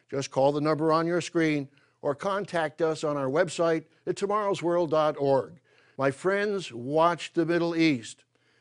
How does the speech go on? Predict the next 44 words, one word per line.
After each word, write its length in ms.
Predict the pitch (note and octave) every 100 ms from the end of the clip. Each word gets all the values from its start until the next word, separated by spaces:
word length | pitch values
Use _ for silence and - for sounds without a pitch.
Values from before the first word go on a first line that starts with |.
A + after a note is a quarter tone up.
| -
and 260 | B2+ C3+ C3
pray 500 | - G#3 F3 A2+ A2
for 180 | B2+
God's 440 | A#2 C#3 D3 C#3+ B2
kingdom 400 | - D3 C#3 C3
to 100 | C3
come. 340 | - C#3 G2+ - _ _ _ _ _ _ _ _ _ _ _ D3
We 120 | D3+
invite 280 | E3 G3+ A3
you 80 |
to 120 | F3+ D3
join 280 | E3 F3
us 140 | F3 F3
every 260 | E3+ D#3
week 240 | C#3+ D#3 C#3+
on 180 | D3+ D3
Tomorrow's 460 | C#3+ D3+ D3+ C#3
World 380 | C3 D3 C3+ D3+
or 220 | C3 B2+ - -
watch 300 | A#2+ C#3 D3
us 140 | B2+
online 400 | C#3 C3+ C#3 D3 D#3
at 80 |
any 240 | D#3+ E3 C#3+
time. 420 | C#3 B2 F#2+ F#2 _ _ _ _ -
The 80 | C#3+
challenging 680 | - F3 G3 G3 D#3 F#3
and 120 | E3+ C3+
stressful 540 | - F#3+ G#3+ - F3
times 360 | - F3 F3 D3
in 60 |
which 180 | D#3 D#3
we 140 | D#3+
live, 300 | D#3 D#3+ C#3+ - _ _ -
you 320 | B2+ E3+ G3
need 320 | F3+ F3 F#3
the 100 | C#3+
solid 520 | C3 D#3 D3+ F3+ F3
guidance 420 | C3+ D#3+ D#3 D#3 C#3+
that 180 | B2+
comes 300 | - D#3+ D#3+
from 160 | - C3+
your 240 | C#3+ D#3+
Bible. 540 | D3+ D3+ D#3 C3+ G#2